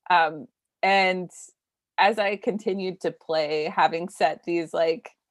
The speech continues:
couple of silly parameters for myself, I started to really understand who Riggins is and what they do and how they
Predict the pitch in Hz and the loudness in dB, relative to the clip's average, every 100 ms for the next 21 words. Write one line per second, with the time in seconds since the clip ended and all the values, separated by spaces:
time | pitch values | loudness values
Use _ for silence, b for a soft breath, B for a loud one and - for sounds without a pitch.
0 | _ - 190 196 180 175 - 165 170 175 | _ 0 0 2 0 -2 -4 -4 -2 -4
1 | - 180 160 165 175 160 160 165 - 165 | -2 -2 0 -2 -2 -2 -4 -6 -6 -4
2 | 165 165 - 160 160 170 _ b b b | -4 -8 -2 0 0 -4 _ b b b
3 | b - 175 180 - 185 185 196 190 185 | b 2 2 2 -2 0 2 0 -2 -6
4 | - 208 190 180 175 180 180 175 175 165 | -8 -6 -6 -8 -4 -2 0 -2 -4 -4
5 | 170 - - 165 160 165 165 160 _ _ | -8 -8 -8 -6 -6 -6 -12 -14 _ _
6 | _ _ - 196 170 156 - - - 156 | _ _ -6 -2 0 0 -4 -10 -6 -4
7 | 170 180 - - - 180 170 165 165 160 | -4 -8 -12 -20 -6 -2 -2 -4 -8 -14
8 | - - 180 175 165 170 165 156 156 156 | -20 -14 0 2 4 2 -2 -2 -6 -4
9 | 156 160 - 165 165 160 160 160 156 165 | -4 -6 -6 -2 0 0 0 0 0 -2
10 | - | -10